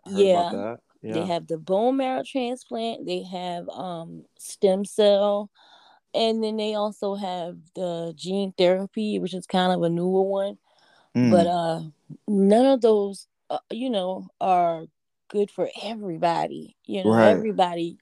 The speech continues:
Speaker 2: isn't able to get those. And, you know, I'm one of those people. Me and my sister, we're really not good candidates for any of those. So
Speaker 1: So, so, so talk to us about, talk to us about this experimental drug now that you have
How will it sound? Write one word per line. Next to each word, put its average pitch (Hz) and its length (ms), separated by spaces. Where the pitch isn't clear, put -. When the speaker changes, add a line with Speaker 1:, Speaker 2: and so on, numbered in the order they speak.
Speaker 2:
isn't 185 360
able 151 380
to 160 180
get 494 260
those. - 400
And, 254 340
you 285 80
know, 247 120
I'm 247 200
one 262 160
of 254 80
those 247 180
people. 220 240
Me 226 160
and 233 80
my 220 120
sister, 220 380
we're 185 260
really 214 360
not 214 300
good 202 280
candidates 226 560
for 180 140
any 233 360
of - 180
those. 165 420
So 196 400
Speaker 1:
So, 156 300
so, 151 300
so 165 180
talk 254 280
to 247 120
us 214 140
about, 170 480
talk 185 260
to 175 140
us 160 140
about 113 520
this 120 320
experimental 127 920
drug 135 500
now 107 320
that 101 420
you 156 200
have 113 340